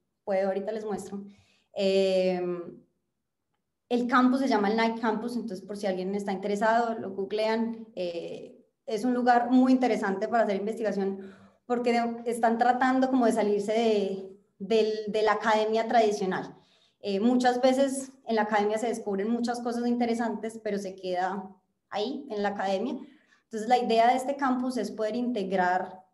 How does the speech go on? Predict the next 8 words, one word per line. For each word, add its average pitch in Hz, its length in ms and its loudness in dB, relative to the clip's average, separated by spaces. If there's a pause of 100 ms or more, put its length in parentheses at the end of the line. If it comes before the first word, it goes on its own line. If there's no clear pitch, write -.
(120)
eh, 170 380 -14
gente 202 260 -4
de 185 60 0
la 180 60 0
industria, 277 640 2
poder 190 520 0
tener 214 280 -4
médicos 226 800 -2